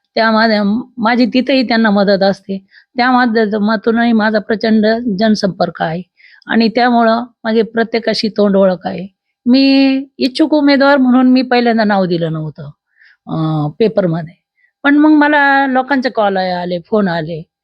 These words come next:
किंवा "तुम्ही का बरं नाव नाही दिलं, का नाव नाही दिलं, आम्हाला तुमच्याकडून अपेक्षा आहे." म्हणून मी आज तुमच्या माध्यमातून जनतेला सांगू इच्छिते की मी प्रभाग क्रमांक एक मधून, अ, उमेदवारी करता,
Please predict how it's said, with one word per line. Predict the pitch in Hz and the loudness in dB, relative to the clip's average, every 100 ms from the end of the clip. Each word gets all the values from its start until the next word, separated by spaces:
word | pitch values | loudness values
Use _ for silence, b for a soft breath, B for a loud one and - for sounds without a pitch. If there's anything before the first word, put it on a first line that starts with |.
| _ _ - | _ _ -2
किंवा | 294 | 0
"तुम्ही | 294 339 339 | 0 0 0
का | 294 285 | 0 0
बरं | 262 240 226 | 2 2 2
नाव | 208 208 | 2 0
नाही | 202 | 0
दिलं, | 196 190 180 185 | -2 -4 -4 -4
का | 175 254 | -4 -2
नाव | 247 208 | 0 0
नाही | 190 185 | -2 -4
दिलं, | 175 185 175 | -6 -6 -8
आम्हाला | 165 180 220 208 | -6 -4 -2 -2
तुमच्याकडून | 185 196 196 196 214 | -4 -6 -6 -4 0
अपेक्षा | 233 240 254 - 214 | 0 0 -2 -2 -2
आहे." | 170 160 - b b b - | -2 -6 -8 b b b 0
म्हणून | 247 285 285 | 2 4 4
मी | 269 | 2
आज | 262 254 | 2 0
तुमच्या | 254 262 254 247 | -2 -2 0 0
माध्यमातून | 240 240 233 214 196 220 214 | 0 0 0 0 -2 0 0
जनतेला | 220 214 240 | 0 0 0
सांगू | 233 214 196 196 196 | 0 0 0 0 -2
इच्छिते | 190 - 202 185 175 _ b b - | -4 -4 -4 -4 -8 _ b b -2
की | 254 | 2
मी | 277 285 294 - _ | 4 4 0 -6 _
प्रभाग | 226 233 254 254 | -2 0 -2 -2
क्रमांक | 240 240 233 | 0 0 0
एक | 240 247 | -2 0
मधून, | 226 214 196 190 b b b - | 0 2 0 -4 b b b -8
अ, | 196 196 | -2 0
उमेदवारी | 202 233 262 262 233 220 | 2 4 4 4 2 0
करता, | 214 202 196 202 | 0 -2 0 -2